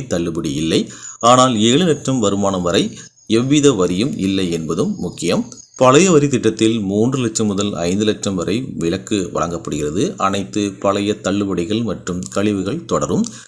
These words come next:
புதிய வரி திட்டத்தில் ஏழு லட்சம் வரையிலான வருமானத்திற்கு முழு வரி விலக்கு வழங்கப்படுகிறது. இதில் தள்ளுபடிகள் கிடையாது. ஏ டி சி, ஏ டி டி போன்றவை வேலை செய்யாது இந்த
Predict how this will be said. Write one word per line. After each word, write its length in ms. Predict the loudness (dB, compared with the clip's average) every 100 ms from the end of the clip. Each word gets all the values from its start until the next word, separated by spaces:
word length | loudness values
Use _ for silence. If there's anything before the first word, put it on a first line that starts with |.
| _ _ -6
புதிய 380 | 4 4 6 4
வரி 200 | 4 2
திட்டத்தில் 460 | 0 -2 -2 0 0 -2
ஏழு 300 | 0 2 2
லட்சம் 340 | 0 -2 -4 0
வரையிலான 520 | 0 0 0 0 0
வருமானத்திற்கு 680 | 0 0 0 0 -2 -6 -2 0
முழு 340 | 2 2 2 0 0
வரி 200 | 0 2
விலக்கு 420 | 0 -2 -2 -2
வழங்கப்படுகிறது. 680 | -2 -4 -4 -6 -6 -2 -2 -2 -8 -20 _ _
இதில் 260 | 0 2 2
தள்ளுபடிகள் 640 | 4 4 6 4 4 2 -2
கிடையாது. 480 | -2 -2 -2 -2 -2 -2 -6 0
ஏ 100 | 2
டி 180 | 2 2
சி, 240 | 2 2 2 2
ஏ 80 | 2
டி 220 | 2 0 -2
டி 140 | 0 -2
போன்றவை 500 | 0 -2 0 0 0 -2
வேலை 280 | -2 0 0
செய்யாது 560 | 0 -2 -2 -2 -2 -2
இந்த 260 | -2 0